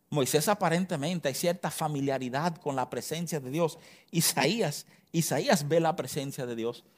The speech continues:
y entra en un pánico y lo primero que dice y sale su boca,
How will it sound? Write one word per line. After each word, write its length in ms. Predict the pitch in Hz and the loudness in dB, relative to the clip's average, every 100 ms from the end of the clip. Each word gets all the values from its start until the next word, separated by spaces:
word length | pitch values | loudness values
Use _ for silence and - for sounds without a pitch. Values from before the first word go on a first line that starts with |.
| _ - | _ 0
y 120 | 143 | 2
entra 220 | 175 196 | 2 0
en 80 | 165 | 0
un 140 | 151 | 0
pánico 480 | - 156 196 165 127 | 4 4 4 0 0
y 40 | |
lo 180 | 127 127 | 0 -2
primero 420 | 139 123 151 196 - | -2 0 4 4 4
que 140 | 127 | 2
dice 340 | 156 214 - | 2 0 0
y 120 | 107 107 | -2 0
sale 260 | 160 160 | 0 2
su 60 | 160 | 0
boca, 340 | 147 139 139 | 0 -2 -4